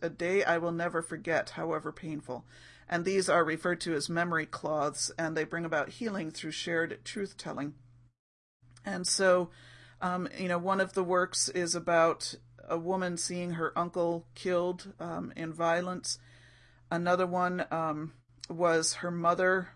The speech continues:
was abused by her employers, um, and that depicts that. Uh, another one is, um,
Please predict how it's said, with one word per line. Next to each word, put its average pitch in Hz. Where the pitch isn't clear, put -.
was 165
abused 175
by 165
her 165
employers, 180
um, 160
and 160
that 160
depicts -
that. 175
Uh, -
another 175
one 180
is, 160
um, 151